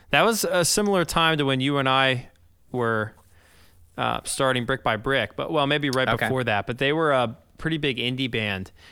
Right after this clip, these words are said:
Speaker 1: and the drummer
Speaker 2: Mm.
Speaker 1: would just, like, like, left foot at all times.
Speaker 2: Wow.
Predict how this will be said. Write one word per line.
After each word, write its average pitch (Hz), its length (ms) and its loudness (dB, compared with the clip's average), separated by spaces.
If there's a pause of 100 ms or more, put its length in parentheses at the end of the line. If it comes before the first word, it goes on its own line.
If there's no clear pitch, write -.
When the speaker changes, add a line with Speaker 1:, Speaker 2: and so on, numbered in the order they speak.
Speaker 1:
and 135 140 0
the 135 60 0
drummer 147 360 2
Speaker 2:
Mm. 135 40 0
Speaker 1:
would 123 100 -4
just, 135 200 -4
like, - 380 -6 (640)
like, 127 160 -8
left 139 240 0
foot 120 340 -2
at 127 140 2
all 131 140 2
times. 110 600 -4 (220)
Speaker 2:
Wow. 90 480 -2